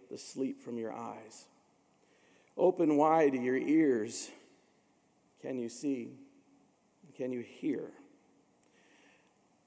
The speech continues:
Are you able to discern the way divinity descends into your drama, your pain,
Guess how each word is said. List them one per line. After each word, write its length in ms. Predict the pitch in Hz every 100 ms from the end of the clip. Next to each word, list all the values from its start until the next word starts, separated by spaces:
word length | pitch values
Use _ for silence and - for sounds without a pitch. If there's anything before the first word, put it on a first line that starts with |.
| -
Are 60 |
you 180 | 175 180
able 300 | 175 226 208
to 120 | 208 160
discern 840 | 147 139 - 185 156 131 131 135
the 80 | 135
way 200 | 139 147
divinity 580 | 139 135 151 175 135 123
descends 600 | 120 - 156 151 139 147
into 280 | 131 123 127
your 180 | 120
drama, 460 | 117 131 123 113 98 - - _ _ _ _ _ _ _ _ _ _ _ _ _ -
your 160 | 123
pain, 520 | 117 139 123 110 110